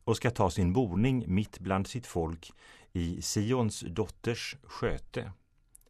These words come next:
I dialogen mellan ängeln och Maria förverkligas just detta löfte. Maria identifieras med folket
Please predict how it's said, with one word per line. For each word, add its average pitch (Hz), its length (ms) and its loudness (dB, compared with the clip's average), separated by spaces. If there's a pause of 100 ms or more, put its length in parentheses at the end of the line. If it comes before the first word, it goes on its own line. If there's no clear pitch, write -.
(680)
I 110 160 4
dialogen 110 680 4
mellan 107 260 4
ängeln 107 440 2
och 104 80 0
Maria 107 420 4
förverkligas 113 920 2
just 117 520 0
detta 117 340 0
löfte. 92 560 -6 (920)
Maria 113 440 6
identifieras 117 920 2
med 110 440 4
folket - 840 -2